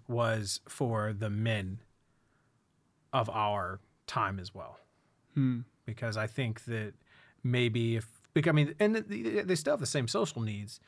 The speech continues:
Speaker 1: but I think, like, they needed to go do something. You needed to be doing, you know, we, we're having a poker night.
Speaker 2: Right.
Speaker 1: We're going,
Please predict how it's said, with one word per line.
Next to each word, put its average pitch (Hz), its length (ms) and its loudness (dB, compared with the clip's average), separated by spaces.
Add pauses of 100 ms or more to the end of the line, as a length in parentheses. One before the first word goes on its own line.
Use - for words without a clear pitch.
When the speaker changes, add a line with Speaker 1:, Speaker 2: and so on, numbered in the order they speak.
(200)
Speaker 1:
but 131 100 4
I 123 60 4
think, 151 220 2
like, 139 140 0
they 143 100 2
needed 151 220 6
to 123 60 0
go 123 120 2
do 110 240 -2
something. 113 300 -4
You 143 80 4
needed 170 120 6
to 131 60 0
be 127 80 -2
doing, 123 360 -2
you 160 140 4
know, 151 80 6
we, 139 140 2
we're 143 280 0
having 135 180 2
a 113 40 -2
poker 139 340 2
night. 104 220 0 (420)
Speaker 2:
Right. - 240 6
Speaker 1:
We're 131 120 0
going, 131 460 4